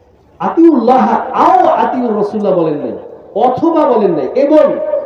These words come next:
দুইটা একসাথে, এবং আর অথবা পার্থক্য বুঝি আমরা,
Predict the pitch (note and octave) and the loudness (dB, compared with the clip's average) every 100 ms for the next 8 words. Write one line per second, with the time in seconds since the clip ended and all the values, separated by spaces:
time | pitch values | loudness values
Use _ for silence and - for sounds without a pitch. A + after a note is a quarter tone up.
0 | - A3+ - B3+ B3 B3 A#3 A3+ B3+ B3 | -6 -6 -2 -2 -2 -6 -2 0 2 0
1 | A#3 A3+ B3+ - A3 - A3 G#3+ G3+ A#3+ | -2 -4 -6 -6 -8 -8 -8 -6 -6 -6
2 | F3+ | -8